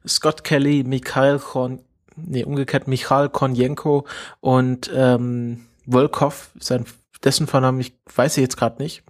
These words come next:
Aber interessant sind ja auch nur die ersteren beiden, die nämlich dreihundertvierzig Tage auf der I S S verbracht haben.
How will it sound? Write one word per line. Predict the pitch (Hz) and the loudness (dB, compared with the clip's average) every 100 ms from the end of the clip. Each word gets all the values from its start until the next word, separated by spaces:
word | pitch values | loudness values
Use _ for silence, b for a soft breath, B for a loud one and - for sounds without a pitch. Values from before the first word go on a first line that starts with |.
| B B B B B | B B B B B
Aber | 143 147 147 | 2 4 2
interessant | 143 147 165 151 | 0 2 2 2
sind | 151 | 2
ja | 143 | 4
auch | 135 151 | 2 2
nur | 143 135 | 4 4
die | 131 127 | 4 0
ersteren | - 147 - 127 117 | 0 -2 0 -2 2
beiden, | 110 113 131 139 | 2 0 -2 -6
die | 139 | -6
nämlich | 156 156 151 151 - 147 | -4 -2 0 -2 -6 -6
dreihundertvierzig | 123 143 156 160 151 - 160 - 156 | 0 2 2 0 -2 -2 -4 -4 -8
Tage | - 147 143 - | -2 2 2 0
auf | 131 - | -4 0
der | 127 - | -2 0
I | |
S | 131 123 | -2 -2
S | 151 - | -4 -2
verbracht | 127 127 147 - | 0 0 -2 -2
haben. | 120 123 147 | 0 0 -4